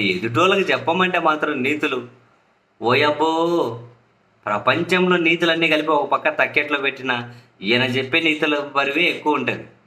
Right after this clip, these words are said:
ఈయనతో పోటీ పడాలంటే వారాంత పలుకులు, ఏడు గంటలకు వచ్చే ఇంటర్వ్యూలు చేసే కమెడియన్, ఇంక వీళ్ళు పోటీ పడాలి. అంతకు తప్ప ప్రపంచంలో ఇలా ముగ్గురితో ఇంకెవరు పోటీ పడలేరు.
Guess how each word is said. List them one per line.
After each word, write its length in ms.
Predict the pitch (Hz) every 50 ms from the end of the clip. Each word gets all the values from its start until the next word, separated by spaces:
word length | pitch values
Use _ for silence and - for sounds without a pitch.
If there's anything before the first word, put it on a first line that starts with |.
| _ _ _ _ _ _ _ _ _ -
ఈయనతో 380 | 117 117 120 120 120 117 120
పోటీ 280 | 117 120 131 139 143 151
పడాలంటే 380 | 147 147 143 143 143 143 147
వారాంత 460 | 156 143 131 131 135 139 143 135 127 139
పలుకులు, 480 | 127 - 139 131 127 135 139 139 143 143 - - - _ _ _ _ _ _ _ _ _ _ _ _ _ _ _ _ _ _ _ _ _ _ _ - - -
ఏడు 280 | 165 151 143 151 156
గంటలకు 280 | 151 151 151 151 156 151
వచ్చే 180 | 151 151 151 147 147
ఇంటర్వ్యూలు 400 | 143 135 147 143 139 147 147 139
చేసే 160 | 143 127 -
కమెడియన్, 680 | 139 - 131 120 123 135 139 135 139 135 131 131 135 135 139 - - _ _ _ _ _ _ _ _ _ _ _ _ _ _ _ -
ఇంక 100 | 156 160
వీళ్ళు 220 | 160 170 165 160
పోటీ 260 | 147 147 151 151 151
పడాలి. 380 | 151 135 127 113 104 95 - 85
అంతకు 300 | 98 113 113 120 123 127
తప్ప 140 | 127 135 170 165
ప్రపంచంలో 520 | 147 143 135 127 147 156 156 160 151 147
ఇలా 100 | 139 131
ముగ్గురితో 360 | 123 123 120 131 135 131 143
ఇంకెవరు 240 | 135 123 123 123 117
పోటీ 280 | 110 110 117 120 151 151
పడలేరు. 380 | 139 127 113 104 95 82 -